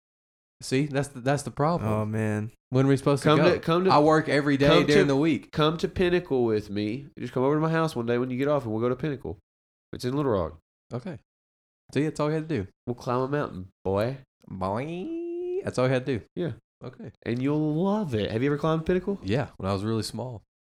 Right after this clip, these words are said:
Speaker 3: Do you
Speaker 1: I say
Speaker 3: remember
Speaker 1: really
Speaker 3: it?
Speaker 1: small.
Speaker 3: Do
Speaker 1: I was
Speaker 3: you
Speaker 1: probably, like,
Speaker 3: remember it?
Speaker 1: Um, no.
Speaker 3: No, you
Speaker 2: Yeah,
Speaker 3: don't.
Speaker 2: it's time to climb it again.
Speaker 3: How can you appreciate something if you don't even remember it?
Speaker 2: Come on now.
Speaker 1: I vaguely remember it.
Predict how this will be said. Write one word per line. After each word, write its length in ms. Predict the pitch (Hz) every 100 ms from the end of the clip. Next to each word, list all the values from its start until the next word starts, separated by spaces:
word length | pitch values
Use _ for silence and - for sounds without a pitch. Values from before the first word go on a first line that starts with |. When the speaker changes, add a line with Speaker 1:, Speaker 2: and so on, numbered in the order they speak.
| _
Speaker 3:
Do 80 | 113
you 180 | 110 104
Speaker 1:
I 40 |
say 120 | 101 113
Speaker 3:
remember 160 | 110
Speaker 1:
really 120 | 101
Speaker 3:
it? 60 | 92
Speaker 1:
small. 180 | - 95
Speaker 3:
Do 60 |
Speaker 1:
I 40 | 143
was 80 | 147
Speaker 3:
you 60 |
Speaker 1:
probably, 180 | 147 127
like, 180 | 98 117
Speaker 3:
remember 380 | 135 139 120 104
it? 220 | 90 - _ _ _ _ _
Speaker 1:
Um, 1120 | 95 98 101 98 98 98 98 98 98 101 95 92 -
no. 280 | 87 85 82 _
Speaker 3:
No, 280 | - 110 107
you 60 | 101
Speaker 2:
Yeah, 120 | 95
Speaker 3:
don't. 200 | 110 110
Speaker 2:
it's 80 | -
time 180 | 107 104
to 60 |
climb 240 | - 107 117
it 60 |
again. 280 | 127 151 139
Speaker 3:
How 180 | 135 151
can 140 | 156
you 120 | 147
appreciate 560 | 127 139 147 147 117 85
something 280 | 113 110 113
if 120 | 107
you 60 | 107
don't 240 | 131 147
even 160 | 165 180
remember 600 | 208 233 302 339 277 202
it? 100 | 143
Speaker 2:
Come 80 | 135
on 200 | 127 117
now. 280 | 113 117 - _ _ _
Speaker 1:
I 100 | 113
vaguely 420 | 104 110 117 113 101
remember 440 | 98 98 95 92
it. 180 | 95